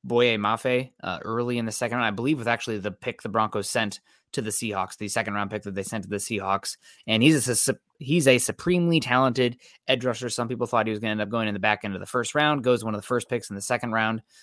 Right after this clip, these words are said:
from the University of Minnesota, cut it up at the Senior Bowl.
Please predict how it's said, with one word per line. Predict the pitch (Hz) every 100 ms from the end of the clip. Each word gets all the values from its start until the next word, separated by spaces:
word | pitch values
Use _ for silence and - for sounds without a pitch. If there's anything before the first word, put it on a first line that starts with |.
| _
from | - 135
the | 127
University | 123 120 117 123
of | 113
Minnesota, | 113 - 110 110 110 _ _
cut | - 123
it | 117
up | 113 - 143 -
at | 107 -
the | 110 104
Senior | - 117 113
Bowl. | 101 110 104 101